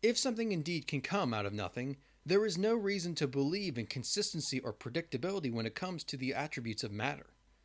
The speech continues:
Lucretius explains by further elaborating on the idea of seeds, using fruit as an example. Quote, "For if things were created out of nothing, any breed could be born from any other.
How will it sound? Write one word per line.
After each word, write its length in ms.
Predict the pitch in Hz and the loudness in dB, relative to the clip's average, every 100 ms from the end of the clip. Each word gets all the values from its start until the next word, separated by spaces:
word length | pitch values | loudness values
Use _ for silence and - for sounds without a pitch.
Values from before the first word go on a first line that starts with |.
| _ - | _ -4
Lucretius 560 | 151 - 262 - 233 190 | -2 2 2 2 0 0
explains 480 | - - 180 165 | -2 0 0 0
by 240 | 131 110 95 | 2 2 0
further 420 | - 160 151 135 | 0 2 4 2
elaborating 680 | 120 143 160 135 107 101 110 | 2 0 0 -2 -2 -2 -4
on 120 | 113 | -2
the 140 | 120 | -2
idea 500 | 113 123 110 127 131 | 0 -2 -2 -2 0
of 120 | 98 - | -2 -4
seeds, 580 | - 156 110 - - - _ - | -2 -2 -2 -6 -10 -12 _ -4
using 340 | 135 139 131 | 0 2 2
fruit 460 | - - 180 135 - | 0 2 2 2 -2
as 160 | 117 113 | -2 -2
an 80 | 110 | -2
example. 580 | 98 123 143 - - - _ _ _ - | 0 2 2 0 -14 -20 _ _ _ -10
Quote, 460 | - 143 - - - _ _ _ - | -2 -2 -2 -12 -16 _ _ _ 0
"For 200 | 202 226 | 4 4
if 100 | 220 | 2
things 300 | 208 196 160 | 0 0 0
were 120 | 170 | -4
created 500 | - 160 156 156 156 | -4 0 2 2 0
out 140 | 131 131 | 0 0
of 100 | 127 | 0
nothing, 520 | 117 - 107 101 104 _ _ - | -2 -2 -4 -4 -8 _ _ -2
any 240 | 220 247 175 | 2 2 2
breed 440 | 180 190 151 123 | -2 0 0 0
could 140 | 156 | 0
be 100 | 139 | 0
born 380 | 123 170 143 98 | 2 2 2 0
from 180 | - 117 | -2 -2
any 240 | 123 104 | 0 2
other. 360 | 113 117 104 | 2 0 -4